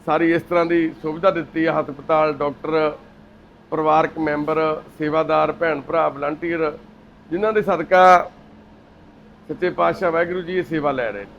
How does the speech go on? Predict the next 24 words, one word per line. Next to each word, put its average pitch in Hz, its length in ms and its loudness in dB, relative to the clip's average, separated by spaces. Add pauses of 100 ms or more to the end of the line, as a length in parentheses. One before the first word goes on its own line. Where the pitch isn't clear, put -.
(1300)
ਤੇ - 180 -2
ਇਹ 196 60 0
ਵੀਰ 190 520 2 (640)
ਜਿਵੇਂ 165 220 -2
ਜਿਵੇਂ 185 240 0
ਠੀਕ 180 260 -4
ਹੋਣ 175 220 0
ਲੱਗਿਆ, 170 500 2 (500)
ਇਹ 196 80 2
ਵੀਰਾ 175 240 2
ਆਇਆ 180 160 4
ਸੀ 185 80 2
ਸਾਡੇ 185 300 -2
ਕੋਲੇ 196 320 0
ਗਿਆਰਾਂ 160 420 2
ਤਰੀਕ 170 320 -2
ਨੂੰ, 175 140 -4
ਦਸਵੇਂ 165 360 -2
ਮਹੀਨੇ 170 280 -4
ਨੂੰ, 160 160 -6
ਵੀਹ 165 180 -6
ਸੌ 190 140 -2
ਤੇਈ 147 240 -6
ਚ। 110 80 -16